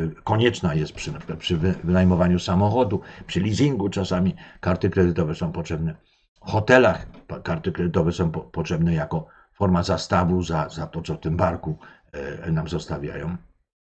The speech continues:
Pozostawiają do dyspozycji, żebyśmy byli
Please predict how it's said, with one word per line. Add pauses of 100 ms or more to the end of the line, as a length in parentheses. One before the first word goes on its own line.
(440)
Pozostawiają
do
dyspozycji, (120)
żebyśmy (2000)
byli